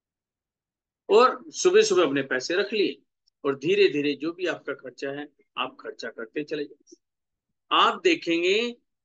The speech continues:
कि पहले जो खर्च होते थे, मान लो आपका five hundred rupees per day खर्च होता था, ये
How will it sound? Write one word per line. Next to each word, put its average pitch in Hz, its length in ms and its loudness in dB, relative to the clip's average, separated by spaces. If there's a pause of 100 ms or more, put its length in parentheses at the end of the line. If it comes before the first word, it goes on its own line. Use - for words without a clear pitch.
कि 240 200 -2 (240)
पहले 185 480 0
जो 208 240 4 (120)
खर्च 233 320 -2
होते 143 220 -8
थे, 131 220 -14
मान 139 260 -8
लो 190 240 -4
आपका 151 420 -6
five 165 340 -2
hundred 156 240 -4
rupees 170 420 -6 (120)
per 160 100 2 (100)
day 190 240 4
खर्च 151 260 -4
होता 139 220 -6
था, 139 220 -4 (360)
ये 165 260 2